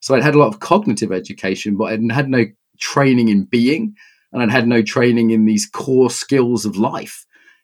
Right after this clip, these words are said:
you know, whether they be social skills or self-regulation skills or whatever it was.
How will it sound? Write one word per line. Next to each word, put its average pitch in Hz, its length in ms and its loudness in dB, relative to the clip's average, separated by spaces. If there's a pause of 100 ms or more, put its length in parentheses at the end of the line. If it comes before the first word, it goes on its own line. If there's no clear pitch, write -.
you 127 100 -2
know, 113 100 2
whether 110 220 2
they 113 120 0
be 101 120 0
social 117 460 0
skills 107 440 0
or 98 80 -4
self-regulation 107 840 -2
skills 104 440 -2
or 98 60 -2
whatever 101 280 -2
it 90 60 -4
was. 113 320 0